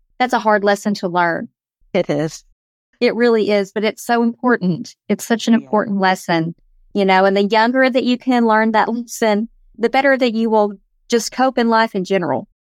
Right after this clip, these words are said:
Speaker 2: I agree.
Speaker 1: You know?
Speaker 2: I wish I would have learned it sooner, and maybe I learned it, but just didn't realize it. I don't know. But I'm just thankful, thankful for where I'm at, for what we've experienced, and the family that God knit together for us.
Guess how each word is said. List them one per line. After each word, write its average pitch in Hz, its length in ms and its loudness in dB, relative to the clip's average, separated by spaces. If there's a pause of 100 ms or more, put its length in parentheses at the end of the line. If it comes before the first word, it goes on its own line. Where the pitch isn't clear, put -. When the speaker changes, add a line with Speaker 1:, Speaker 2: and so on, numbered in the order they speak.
(340)
Speaker 2:
I 165 120 2
agree. 147 320 0
Speaker 1:
You 185 40 -2
know? 190 80 2
Speaker 2:
I 240 120 4
wish 247 180 0
I 214 100 4
would 190 100 4
have 170 140 2
learned 175 240 2
it 151 80 2 (140)
sooner, 156 440 2
and 185 200 2
maybe 294 280 4
I 170 140 2
learned 175 260 2
it, 175 140 2
but 165 140 2
just 170 240 -2
didn't 147 280 0
realize 139 540 2
it. 127 180 0 (320)
I 165 120 2
don't 147 160 2
know. 135 260 -2 (460)
But - 340 0
I'm 214 220 4
just 170 180 0
thankful, 147 560 0 (380)
thankful 254 320 2
for 175 180 0
where 175 160 4
I'm 180 160 2
at, 160 340 0
for 160 140 -2
what 165 240 2
we've 170 220 2
experienced, 160 880 0
and 147 420 0 (340)
the 170 80 2
family 180 440 2
that 170 180 0
God 170 240 2
knit 165 220 0
together 151 400 0
for 151 220 -4
us. 143 440 -4